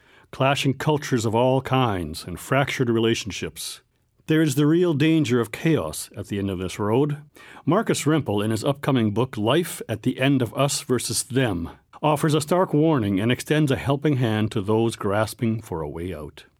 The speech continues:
Marcus is a self-described dirt farmer and a voracious reader of theology and philosophy. He's a cultural sleuth with deep investigative interests in contemporary anthropology.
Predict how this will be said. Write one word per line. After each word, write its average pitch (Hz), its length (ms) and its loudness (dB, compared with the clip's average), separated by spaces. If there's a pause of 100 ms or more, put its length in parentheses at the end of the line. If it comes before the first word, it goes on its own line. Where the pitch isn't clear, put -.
(800)
Marcus 208 420 2
is 113 100 -2
a 98 60 0
self-described 139 880 0
dirt 165 240 0
farmer 117 420 2
and 113 100 2
a 113 60 2
voracious 131 640 0
reader 135 360 2
of 107 120 -2
theology 120 560 2
and 113 120 2
philosophy. 104 680 -4 (340)
He's 220 220 0
a 175 80 2
cultural 139 540 0
sleuth - 720 0 (320)
with 107 280 -8
deep 170 360 -2
investigative 139 720 2
interests 151 500 0
in 98 140 -2
contemporary 143 760 0
anthropology. 101 840 -4